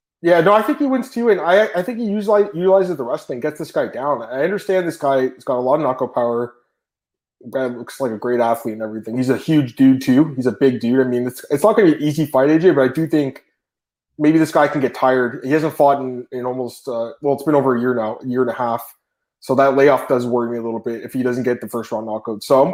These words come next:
I'm with you. I actually think the line's only low because people think this guy's this knockout artist, he can knock him out. But I actually feel like, you know, Edwards was such a big favorite against that Parrish guy. Like, I think he could be a bigger favorite here. I think minus two hundred is not an unreasonable price.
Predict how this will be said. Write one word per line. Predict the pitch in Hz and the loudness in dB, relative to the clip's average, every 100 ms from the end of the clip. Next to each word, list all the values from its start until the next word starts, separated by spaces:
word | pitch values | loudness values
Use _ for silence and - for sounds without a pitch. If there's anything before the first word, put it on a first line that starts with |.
| - | 2
I'm | 175 | 4
with | 170 202 | 6 4
you. | 226 247 247 _ _ _ | 2 0 -2 _ _ _
I | 143 196 | 2 2
actually | - | 0
think | 214 233 | -2 0
the | 165 | 2
line's | 143 170 165 | 2 2 4
only | 160 139 | 2 2
low | 143 | 2
because | 143 135 139 | 0 -2 -4
people | 131 147 139 | -4 -6 -4
think | 143 123 | -6 -8
this | 123 | -10
guy's | - 123 113 110 | -4 -4 -4 -10
this | 120 - | -12 -2
knockout | 131 127 123 | -2 0 -2
artist, | 113 110 - | -4 -8 -12
he | 113 | -14
can | 120 | -8
knock | 117 117 | -6 -6
him | 120 | -4
out. | 123 107 | -6 -4
But | 107 - | -8 -6
I | 131 | -2
actually | 175 - 196 | -2 0 2
feel | 214 | 4
like, | 156 123 - _ _ _ - | 4 2 -6 _ _ _ 0
you | |
know, | 143 | 2
Edwards | 131 160 196 160 | 4 2 2 2
was | 139 | 0
such | - 180 180 | 0 0 0
a | |
big | 139 143 | 0 -2
favorite | - 135 147 123 | -2 -2 -2 -2
against | 120 120 - | -4 -6 -6
that | 107 - | -8 -8
Parrish | 131 156 | -8 -6
guy. | - 190 | 2 2
Like, | 123 - | 2 -4
I | 160 | -6
think | 160 - | -4 -8
he | _ | _
could | - 220 | -4 2
be | 208 | 2
a | |
bigger | 147 175 | 2 0
favorite | 160 160 196 120 | 0 0 -2 -2
here. | 117 | -6
I | |
think | 117 170 | -4 -4
minus | 151 147 170 | -2 -2 -2
two | - 147 | -6 -6
hundred | 143 | -4
is | 127 | -4
not | 135 135 | -2 -2
an | 127 131 | -4 -6
unreasonable | 123 135 135 | -6 -6 -8
price. | - 120 175 - | -8 -8 -8 -10